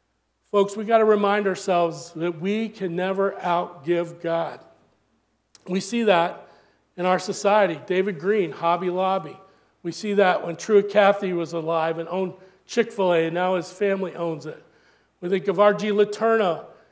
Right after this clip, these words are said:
He was giving ninety percent of his income to God, and God was still providing for him as he formed Letourneau College. So we think of these great wealthy people, but it's true for us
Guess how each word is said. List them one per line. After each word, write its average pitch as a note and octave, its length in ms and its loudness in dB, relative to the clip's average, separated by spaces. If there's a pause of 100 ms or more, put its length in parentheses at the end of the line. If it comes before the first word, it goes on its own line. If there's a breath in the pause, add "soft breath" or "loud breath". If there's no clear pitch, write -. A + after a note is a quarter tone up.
(120)
He G#3+ 120 -6
was G#3 120 -2
giving F#3 340 0
ninety A3 380 0
percent - 640 -2 (100)
of F3 140 -4
his F3 160 -2
income G3 540 -2
to F3 100 -10
God, F#3+ 420 2
and D#3+ 160 -4 (400 loud breath)
God G3 220 0
was F#3+ 120 -2
still G#3+ 240 -2
providing G3 640 -2
for F#3+ 280 -2
him F3 440 -2 (880 soft breath)
as E3+ 120 -10
he F3 100 -2
formed G3 460 0
Letourneau F#3 600 -2
College. F3 460 0
So - 140 -2
we G3 100 2
think A#3 300 -2
of F3 160 0
these F3 220 -6
great G#3 520 -2
wealthy G3+ 400 2
people, A3 420 -6
but F#3 220 -4
it's F3 200 -8
true A#3+ 340 -8
for A3 200 -6
us A3 460 0